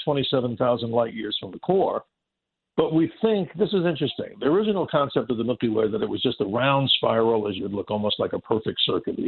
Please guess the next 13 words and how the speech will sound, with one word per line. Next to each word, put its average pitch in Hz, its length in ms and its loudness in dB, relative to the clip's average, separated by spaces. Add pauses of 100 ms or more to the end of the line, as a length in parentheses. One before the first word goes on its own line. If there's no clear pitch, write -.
see 117 240 2 (440)
perfect 143 380 0
circular 104 380 -2 (100)
spiral. 98 360 0
But 107 160 -4
now 208 160 0
we 180 140 2
know 160 160 2
that 131 160 -2
there's 117 180 -2
a 113 60 -4
big 127 300 -2
bar, 110 600 0